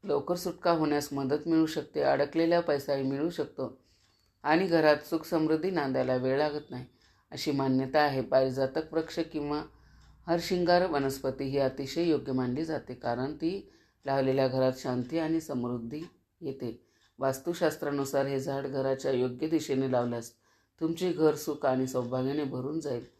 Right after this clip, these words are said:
जर तुम्ही वास्तू आस्तिक असाल तर किंवा अशा गोष्टीवर तुमचा विश्वास असेल तर तुम्ही पारिजात वृक्षाचे फायदे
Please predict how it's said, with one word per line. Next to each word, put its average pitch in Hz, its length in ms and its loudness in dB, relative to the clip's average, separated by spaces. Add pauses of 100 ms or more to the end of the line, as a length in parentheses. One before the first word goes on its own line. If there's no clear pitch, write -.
(340)
जर 170 160 2 (100)
तुम्ही 185 240 0
वास्तू 143 500 2 (140)
आस्तिक 151 460 -6
असाल 127 380 -4 (100)
तर 139 160 -4 (500)
किंवा 170 240 4
अशा 160 260 4
गोष्टीवर 139 640 2
तुमचा 135 300 -2
विश्वास 139 520 0
असेल 127 340 -2 (560)
तर 156 140 0 (320)
तुम्ही 147 240 -2
पारिजात 135 560 0
वृक्षाचे 131 480 -6
फायदे 127 440 -4